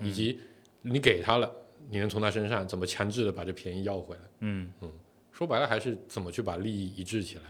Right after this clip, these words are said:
Speaker 1: 嗯。
Speaker 2: 讲得，讲得正面一点。
Speaker 1: 嗯。
Speaker 2: 嗯。
Speaker 1: 所以我觉得，对，我，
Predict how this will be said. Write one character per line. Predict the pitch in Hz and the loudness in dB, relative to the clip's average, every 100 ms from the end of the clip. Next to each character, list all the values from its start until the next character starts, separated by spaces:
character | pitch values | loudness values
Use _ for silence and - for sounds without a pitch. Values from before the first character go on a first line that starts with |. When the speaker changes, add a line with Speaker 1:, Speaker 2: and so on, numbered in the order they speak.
| - - | -16 -8
Speaker 1:
嗯。 | 104 92 | -4 -4
Speaker 2:
讲 | 90 85 | -6 -6
得， | 92 | -6
讲 | 90 90 | -6 -6
得 | 90 92 - - - | -4 -4 -6 -16 -2
正 | 160 110 | 0 2
面 | 85 | -2
一 | 82 | -8
点。 | - - | -12 -6
Speaker 1:
嗯。 | 98 92 | -4 -2
Speaker 2:
嗯。 | 87 82 - - - _ _ _ _ _ _ _ _ _ _ _ _ _ _ _ _ - _ _ _ _ _ _ - - - | -6 -10 -18 -20 -20 _ _ _ _ _ _ _ _ _ _ _ _ _ _ _ _ -20 _ _ _ _ _ _ -12 -12 -12
Speaker 1:
所 | - 135 | 4 6
以 | |
我 | 143 113 | 8 8
觉 | 120 | 8
得， | 143 151 151 - - - - - _ _ _ _ _ _ - | 10 8 6 -2 -20 -10 -8 -8 _ _ _ _ _ _ 0
对， | 117 95 120 | 0 0 2
我， | 110 117 | 2 0